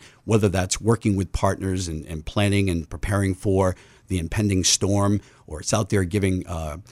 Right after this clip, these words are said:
uh, Red Cross disaster preparedness presentations to groups and organizations or kids across the, uh, across the state. Uh,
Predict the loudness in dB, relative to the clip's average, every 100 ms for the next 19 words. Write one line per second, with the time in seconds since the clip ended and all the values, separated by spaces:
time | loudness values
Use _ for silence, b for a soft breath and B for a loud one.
0 | b b -18 -16 -4 0 0 2 2 2
1 | 2 -2 -2 0 -2 -4 -4 0 0 0
2 | 0 0 2 0 0 0 0 0 -4 0
3 | 0 2 0 0 2 2 2 0 0 0
4 | -2 -6 -4 -4 -4 -4 -4 -2 -4 -4
5 | -6 -6 -10 B B B -2 0 2 0
6 | 0 2 0 -2 b b b -8 -8